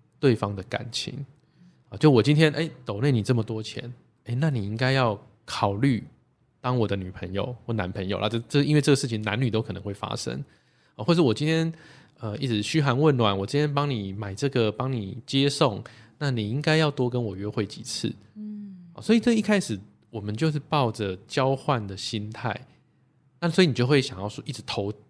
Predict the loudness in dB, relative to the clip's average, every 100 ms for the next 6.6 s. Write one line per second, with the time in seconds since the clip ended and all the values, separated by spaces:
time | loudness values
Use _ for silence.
0 | _ _ -2 -2 -2 -2 0 2 0 0
1 | -4 -4 -4 -4 0 2 4 4 2 0
2 | 0 0 0 2 2 0 0 0 -2 -6
3 | -16 -10 -4 0 0 -2 -4 -2 -2 0
4 | -4 -2 -4 -6 -2 0 2 0 -2 -2
5 | -6 -20 _ _ -8 -4 -2 -2 0 2
6 | 0 -4 -8 -4 -4